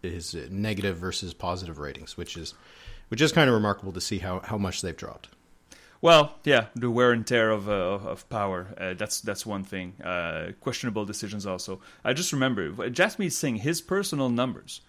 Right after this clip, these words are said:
Speaker 2: uh, something that, you know, th-, they've been better than, of course, the, the Prime Minister, Monsieur Poilievre, over the time. But we have to remember <laughs> something that Jagmeet Singh, sometimes his good numbers may be attributed to the fact that he's not a threat to the status quo.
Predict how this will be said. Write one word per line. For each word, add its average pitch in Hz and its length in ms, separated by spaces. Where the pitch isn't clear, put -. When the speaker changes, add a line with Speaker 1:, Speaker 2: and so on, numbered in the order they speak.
Speaker 2:
uh, 110 240
something 165 400
that, 151 220
you 156 60
know, 131 160
th-, 117 200
they've 151 240
been 190 200
better 147 380
than, 110 300
of 80 220
course, 117 320
the, 95 180
the 87 160
Prime 120 240
Minister, 117 500
Monsieur 104 220
Poilievre, 107 460
over 90 100
the - 80
time. 131 300
But 127 300
we 147 160
have 208 280
to 143 100
remember 131 360
<laughs> - 140
something 131 540
that 107 200
Jagmeet 175 420
Singh, 135 400
sometimes 120 480
his 98 140
good 139 160
numbers 113 500
may 120 160
be 135 220
attributed 110 540
to 110 80
the 95 80
fact 104 340
that 117 80
he's 131 260
not 107 160
a 92 60
threat - 400
to 73 60
the 67 60
status 87 360
quo. - 240